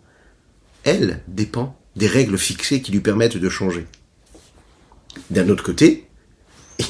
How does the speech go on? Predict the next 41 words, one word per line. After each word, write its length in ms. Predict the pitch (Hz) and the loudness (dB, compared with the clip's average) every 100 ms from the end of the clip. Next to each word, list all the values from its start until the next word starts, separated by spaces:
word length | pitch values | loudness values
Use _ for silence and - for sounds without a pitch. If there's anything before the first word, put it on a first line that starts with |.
| 156 | 2
il 100 | 107 | 2
est 40 | |
quand 100 | 95 | 0
même 160 | 95 92 | 0 0
dit, 160 | 120 202 | 2 2
matbea, 640 | 92 90 101 80 147 - - | 0 0 0 2 0 -2 -2
teva, 460 | 135 135 175 - _ | -2 0 -4 -6 _
donc 140 | - 92 | -10 -6
ça 100 | 92 | -4
veut 80 | 92 | -4
dire 140 | 92 | -8
quelque 160 | - 101 | -8 -8
chose 300 | - 85 - | -4 -6 -4
qui 120 | 95 | -6
est 40 | |
fixe. 500 | 95 90 - - - _ _ _ _ _ - - _ _ _ - _ _ _ _ _ _ _ - | -4 -6 -8 -12 -18 _ _ _ _ _ -20 -20 _ _ _ -20 _ _ _ _ _ _ _ -14
On 40 | 92 | -4
va 100 | 92 | 0
voir 160 | 139 | 0
qu'en 120 | - | 0
fait, 120 | - 104 | -2 -2
dans 120 | 101 | -2
cette 180 | - 95 | -4 -4
nature, 280 | 90 160 | -4 -2
il 60 | 151 | 0
y 60 | 117 | 0
a 20 | |
les 120 | 98 | -2
deux 380 | 85 160 165 151 | 0 0 2 0
éléments. 380 | 143 123 117 - _ _ | 0 0 -4 -12 _ _
D'un 160 | 101 160 | 6 6
côté, 260 | - - 90 | 6 -2 -4
c'est 100 | - | -4
quelque 220 | 101 98 | -4 -4
chose 180 | 98 92 | -6 -6
de 80 | |
fixe, 540 | 87 - - - - - _ - - - - - | -6 -6 -2 -2 -2 -14 _ -20 -20 -20 -20 -16
qui 100 | - | -6
ne 80 | 90 | -4
change 360 | - 82 - - | -2 -2 -4 -4
pas. 300 | 80 - | -6 -6